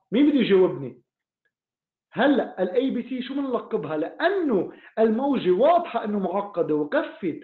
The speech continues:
الموجة المعقدة، وكفت إذا بدكم الموجة التصحيحية، ساعتها الاي بي سي لازم نلقبها بحرف. شو اسمه هذا الحرف؟ مين ممكن يجاوبني؟ دبليو. فراس، رائع.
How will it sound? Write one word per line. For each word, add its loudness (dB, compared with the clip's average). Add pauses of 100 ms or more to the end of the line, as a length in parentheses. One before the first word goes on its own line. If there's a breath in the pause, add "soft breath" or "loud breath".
(340 soft breath)
الموجة 2
المعقدة، -4
وكفت -4
إذا -4
بدكم -2
الموجة -2
التصحيحية، -6 (480 loud breath)
ساعتها -2
الاي 4
بي 0
سي -2
لازم 0
نلقبها -4 (240)
بحرف. -6 (480)
شو -2
اسمه -2
هذا 2
الحرف؟ -2
مين 0
ممكن -2
يجاوبني؟ -2 (140)
دبليو. -2 (680)
فراس، 2 (520)
رائع. -2